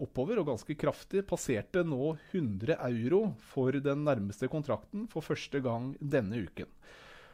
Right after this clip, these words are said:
Og gass og C O to er jo viktig input for å sette strømprisen i Europa. En veldig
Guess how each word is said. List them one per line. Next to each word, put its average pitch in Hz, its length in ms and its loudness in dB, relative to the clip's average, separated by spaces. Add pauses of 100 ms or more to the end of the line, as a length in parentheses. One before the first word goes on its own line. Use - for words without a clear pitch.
(120)
Og 151 420 6
gass 175 300 4
og 180 140 0
C 165 100 2
O 175 80 2
to 175 220 0
er 90 240 2
jo 170 180 2
viktig 151 540 -2
input 151 340 -2
for 139 280 0
å 147 300 0
sette 139 760 2
strømprisen 120 760 -2
i 131 440 0
Europa. 139 720 2 (500)
En 143 300 0
veldig 143 420 6